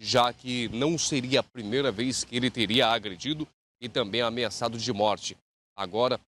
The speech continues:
preso em flagrante, o homem seguirá para o sistema prisional, caso não conseguir reverter a situação na audiência de custódia. Infelizmente, mais um caso de violência doméstica desses que são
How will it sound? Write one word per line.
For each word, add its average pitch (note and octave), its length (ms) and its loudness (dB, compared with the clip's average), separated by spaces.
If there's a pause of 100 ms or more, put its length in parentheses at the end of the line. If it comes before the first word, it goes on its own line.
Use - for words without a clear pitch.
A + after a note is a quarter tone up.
(260)
preso C3 400 0
em A#2 80 -2
flagrante, A2+ 600 0 (120)
o A#2+ 560 4
homem C3 280 4
seguirá A#2 480 0
para A2 480 -2 (160)
o D3 140 -12
sistema B2 460 0
prisional, A#2 580 0 (420)
caso B2+ 400 0 (240)
não D3 320 2
conseguir C3+ 520 -2
reverter B2+ 500 0
a B2 60 4
situação A#2 640 2
na A#2+ 80 6
audiência A#2+ 360 2
de A2+ 80 -6
custódia. G#2 600 0 (420)
Infelizmente, A2 640 -6
mais A2 320 2
um A2 100 -8
caso A2 360 -2
de G#2 80 -8
violência A2 440 -2
doméstica G2 520 0
desses A2+ 420 0 (320)
que C3 320 4
são - 240 2